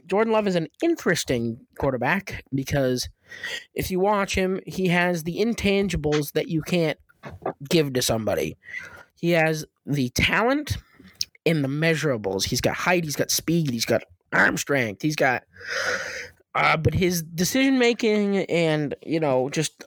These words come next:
overall ability to read defenses has been a little flat. But I think a late first round pick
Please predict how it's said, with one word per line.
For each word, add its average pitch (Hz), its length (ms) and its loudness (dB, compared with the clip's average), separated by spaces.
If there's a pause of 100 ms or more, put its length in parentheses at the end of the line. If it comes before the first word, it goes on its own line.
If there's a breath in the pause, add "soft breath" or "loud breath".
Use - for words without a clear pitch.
(120)
overall 175 360 2
ability 170 380 0
to 143 60 -2
read 147 160 0
defenses 147 460 0
has 131 120 -2
been 135 120 -2
a 131 80 0
little 127 200 0
flat. - 560 -2 (1160 loud breath)
But 175 280 2
I 214 200 2
think 208 460 -2
a 151 80 2
late 147 340 0
first 165 360 -2
round 151 200 0
pick 147 300 0